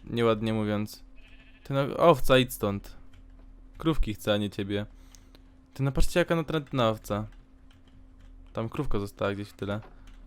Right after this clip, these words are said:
Czekajcie, ja sobie zostawię tak. Ciebie poproszę, króweczko. No nie, ta owca też idzie znowu.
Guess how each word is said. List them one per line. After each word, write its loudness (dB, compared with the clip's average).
Czekajcie, -8
ja -10
sobie -12
zostawię -8
tak. -6
Ciebie -6
poproszę, -6
króweczko. -8
No 0
nie, 8
ta 8
owca 2
też 0
idzie 0
znowu. 0